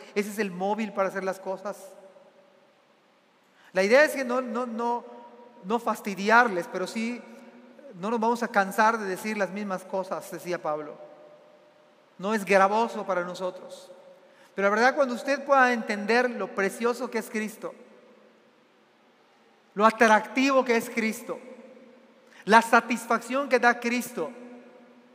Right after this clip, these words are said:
usted entonces va a ocupar nuestro lugar y llamar a otra persona, "Venga a la iglesia". No falten a los jóvenes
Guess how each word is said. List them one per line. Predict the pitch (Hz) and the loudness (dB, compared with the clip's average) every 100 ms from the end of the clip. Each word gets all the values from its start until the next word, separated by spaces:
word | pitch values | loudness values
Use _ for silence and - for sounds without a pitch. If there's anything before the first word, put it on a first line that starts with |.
| _ _ _ _ _ _ _ _ _ | _ _ _ _ _ _ _ _ _
usted | 170 220 | -8 -6
entonces | 220 233 226 202 | -4 -4 -2 0
va | |
a | 214 | 0
ocupar | 208 196 208 202 | -2 -2 0 0
nuestro | 190 - 185 | -2 -8 -6
lugar | 180 185 202 202 202 | -2 0 0 0 -8
y | |
llamar | 170 170 190 208 | -4 -2 2 2
a | 196 | 2
otra | 208 196 | -2 -6
persona, | 196 185 196 190 175 - - | -8 -6 -4 -4 -6 -12 -14
"Venga | 196 208 196 | -10 -2 -2
a | |
la | 180 | -2
iglesia". | 170 170 170 147 - - - - - _ _ _ _ _ _ _ _ _ _ _ _ _ | -4 -6 -8 -12 -12 -20 -20 -20 -20 _ _ _ _ _ _ _ _ _ _ _ _ _
No | 165 185 | -14 -4
falten | 208 196 175 | -2 -2 -4
a | 160 | -8
los | 160 | -10
jóvenes | - 156 147 147 - - | -6 -6 -6 -12 -16 -20